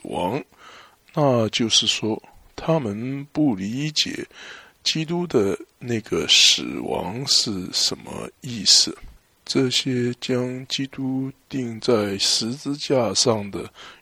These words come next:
犹太人，他们甚至在智慧书中说了些什么呢？我们来看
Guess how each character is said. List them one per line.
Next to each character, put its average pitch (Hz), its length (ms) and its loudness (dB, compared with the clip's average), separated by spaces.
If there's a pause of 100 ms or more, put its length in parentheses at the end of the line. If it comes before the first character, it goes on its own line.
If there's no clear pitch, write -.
犹 95 400 0
太 131 200 2
人， 101 600 0 (560)
他 151 280 0
们 135 500 -6
甚 143 340 0
至 120 440 -2
在 107 360 4 (140)
智 - 160 0 (200)
慧 110 720 2
书 143 420 -6
中 127 380 -6
说 - 280 0
了 117 120 4
些 110 260 2
什 - 260 0
么 87 160 -10
呢？ 120 200 0 (720)
我 - 100 -8
们 107 140 -6
来 95 240 0
看 104 480 -2